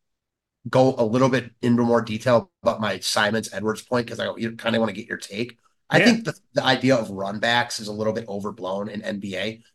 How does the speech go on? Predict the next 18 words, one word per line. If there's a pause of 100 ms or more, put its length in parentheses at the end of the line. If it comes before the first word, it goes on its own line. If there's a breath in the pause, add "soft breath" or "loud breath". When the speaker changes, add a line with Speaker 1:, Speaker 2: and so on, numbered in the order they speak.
Speaker 1:
'cause
it's
such
a
pricing
game.
Like, (240 soft breath)
it
just
doesn't
matter
as
much
as
people
want
it
to.